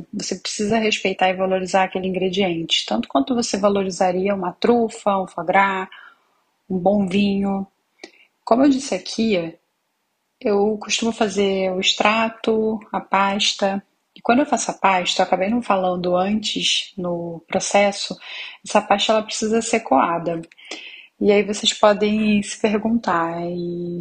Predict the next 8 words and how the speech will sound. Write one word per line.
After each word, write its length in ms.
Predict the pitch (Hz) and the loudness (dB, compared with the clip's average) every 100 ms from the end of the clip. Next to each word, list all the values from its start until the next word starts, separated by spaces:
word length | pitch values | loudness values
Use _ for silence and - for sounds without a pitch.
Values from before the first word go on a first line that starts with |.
| 170 | -6
isso 200 | 180 - | -8 0
vai 180 | 214 214 | 2 2
pro 140 | 190 | -2
lixo?" 680 | 185 208 185 - - 180 175 - _ _ | 0 2 2 -2 -2 -2 -4 -10 _ _
Não. 400 | 196 202 185 156 - _ _ _ _ - - - - _ _ | 0 4 4 2 -12 _ _ _ _ -20 -18 -20 -20 _ _
Quando 260 | - 233 269 | 2 4 4
eu 120 | 233 | 2
coo, 640 | - - 226 214 170 160 | 0 0 2 2 -2 -10